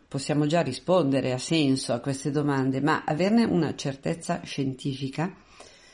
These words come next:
può davvero aiutarci a ricostruire la storia e le piccole storie, se vogliamo,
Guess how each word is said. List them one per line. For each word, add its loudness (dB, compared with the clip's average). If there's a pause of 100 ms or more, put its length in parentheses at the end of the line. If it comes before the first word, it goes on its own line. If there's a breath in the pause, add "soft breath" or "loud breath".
(260 loud breath)
può 4
davvero 0
aiutarci 0
a 2
ricostruire -2 (100)
la 0
storia -2 (720 loud breath)
e 0
le 2
piccole -2
storie, -4
se -6
vogliamo, -2